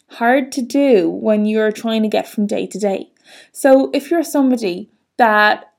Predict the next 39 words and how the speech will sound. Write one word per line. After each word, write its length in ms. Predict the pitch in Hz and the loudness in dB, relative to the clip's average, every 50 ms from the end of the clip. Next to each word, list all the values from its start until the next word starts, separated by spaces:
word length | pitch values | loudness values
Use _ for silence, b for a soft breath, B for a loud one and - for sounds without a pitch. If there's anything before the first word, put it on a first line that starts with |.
| _ _ _ _ | _ _ _ _
when 300 | - 220 220 220 226 226 | 0 2 4 4 4 4
I 180 | 233 240 247 247 | 2 2 2 2
asked 400 | 233 208 196 196 196 175 - - | 2 0 -2 -4 -6 -8 -8 -6
you, 100 | 196 185 | -4 -2
"What's 280 | 185 196 202 196 - - | 0 -2 -2 -2 -4 -2
your 120 | 220 208 | 0 0
ideal 260 | 202 196 208 202 202 | 0 0 0 -2 0
way 200 | 202 202 196 196 | 2 2 2 0
to 120 | 196 - - | -2 -4 -8
spend 260 | - 208 190 190 185 | -6 -6 -4 -4 -6
your 60 | 196 | -8
time 320 | - - 196 190 202 214 220 | -10 -6 -4 -4 -2 0 -2
over 180 | 214 208 208 196 | -2 -2 -2 -2
a 40 | |
long 160 | 196 196 196 196 | -2 -2 -2 -4
weekend?" 480 | 196 196 - 190 185 202 226 277 - | -6 -4 -4 -4 -4 -4 -6 -6 -6
or, 180 | - - 214 196 | -4 -2 -2 0
like, 220 | 190 185 185 - - | -2 -2 -4 -2 -2
"What 140 | 214 214 | -2 0
would 140 | - 202 196 | 0 -2 -4
you 80 | 208 202 | -2 -2
like 180 | 196 196 190 | -2 -2 -2
to 120 | 190 - 185 | -4 -10 -8
do 460 | - 190 190 202 233 254 285 302 294 B B B - | -4 -4 -2 0 0 0 0 -2 -4 B B B -6
on 240 | - 220 214 208 208 | -2 0 0 2 0
your 120 | 202 196 | 0 -2
next 280 | 196 202 233 240 - - | -4 -6 -10 -12 -14 -12
holiday?" 480 | - 277 285 285 277 294 277 294 302 | -8 -6 -4 -2 0 0 0 0 -2
or, 400 | 302 - 226 202 196 208 - - _ _ _ _ | -2 -2 -2 0 0 -2 -4 -8 _ _ _ _
you 120 | 233 240 | -2 -2
know, 360 | 220 208 190 185 190 208 - _ - _ | 0 0 -2 -4 -6 -8 -10 _ -20 _
significant 520 | - - 233 214 214 214 208 214 - 220 | -12 -6 -4 -2 -2 -2 -4 -6 -6 -6
amount 220 | 214 202 202 202 196 | -4 -4 -6 -8 -10
of 80 | 196 | -12
time 260 | - - 208 202 196 190 | -12 -10 -8 -6 -4 -4
off, 380 | 190 202 262 330 - - _ B B B B B B B | -4 -6 -8 -10 -12 -16 _ B B B B B B B
and 160 | - 208 202 214 | 0 2 2 2
you 80 | 233 | 2
thought, 240 | 226 214 208 208 | 0 -4 -8 -12